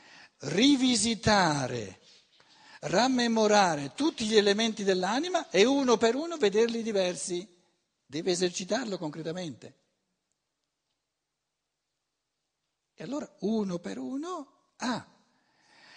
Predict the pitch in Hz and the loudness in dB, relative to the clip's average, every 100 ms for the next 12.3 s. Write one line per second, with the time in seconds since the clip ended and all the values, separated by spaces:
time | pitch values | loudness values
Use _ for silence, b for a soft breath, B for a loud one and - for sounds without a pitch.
0 | b - 233 - 240 233 233 262 208 - | b 0 0 2 0 2 2 0 -2 -4
1 | 151 123 165 285 - 202 - 214 170 190 | -6 -6 -4 -2 0 -2 -6 -14 -2 2
2 | 226 220 214 214 233 170 156 185 190 208 | 4 6 6 4 4 4 2 0 2 2
3 | 214 269 294 175 160 160 160 151 165 135 | 0 -2 -2 -6 -6 -4 -6 -6 -6 -8
4 | - 110 B B B B B 180 185 226 | -10 -12 B B B B B -4 -2 0
5 | 311 294 202 175 156 175 170 220 262 196 | 2 2 2 0 -4 -6 -4 -2 0 2
6 | 185 147 147 165 196 233 202 175 165 160 | 2 0 -4 -6 -6 -4 -2 -2 -4 -4
7 | 156 143 202 196 151 151 156 147 147 - | -4 -4 -6 -6 -8 -8 -10 -10 -8 -8
8 | 113 104 135 208 B B 190 196 190 247 | -10 -12 -12 -12 B B 0 2 0 -4
9 | 359 175 160 156 202 165 113 113 185 226 | -6 -4 -4 -6 -8 -10 -8 -2 0 2
10 | 208 208 247 220 208 214 339 302 180 151 | 0 0 0 -2 -2 -4 -4 -2 -4 -4
11 | 160 170 147 B 208 156 170 156 170 - | -8 -8 -14 B -10 -6 -4 -2 -4 -4
12 | - 156 147 | -6 -8 -8